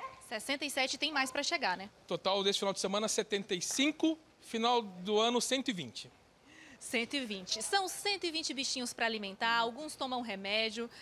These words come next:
Speaker 1: é, alguns, né, várias rações aí por dia. Como que você faz essa dinâmica da rotina deles?
Speaker 2: No próprio cadastro, o tutor já passa pra mim os horários das rações.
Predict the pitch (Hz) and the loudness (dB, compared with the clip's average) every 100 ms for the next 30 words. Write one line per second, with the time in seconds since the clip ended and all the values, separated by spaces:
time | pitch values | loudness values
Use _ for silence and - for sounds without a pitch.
0 | - - 240 - 262 247 311 415 427 - | -18 -2 0 4 2 2 -2 -2 -4 -4
1 | 254 285 254 254 302 311 302 254 - 254 | -2 -2 2 2 4 2 2 0 0 -2
2 | 247 240 233 233 202 240 247 - 349 370 | 0 -2 -4 -8 -6 -4 -2 -2 -4 -2
3 | 285 277 277 269 254 247 247 247 240 233 | -2 0 0 0 0 0 -2 -2 -4 -4
4 | 240 262 226 214 240 262 247 - 254 226 | -4 -4 -4 0 0 2 0 -2 -4 -6
5 | 185 185 - 202 240 247 269 226 196 165 | -8 -10 -10 -2 0 2 2 2 2 2
6 | 175 170 - 151 131 - - 180 190 185 | 2 2 -4 -10 -12 -16 -4 2 4 2
7 | 190 190 196 202 208 208 190 190 185 208 | 0 0 2 2 2 0 0 -2 -2 -2
8 | 233 208 233 190 202 233 - - 180 202 | 0 2 4 4 4 0 -4 -4 0 2
9 | 247 - 127 - - | 2 -2 -8 -8 -10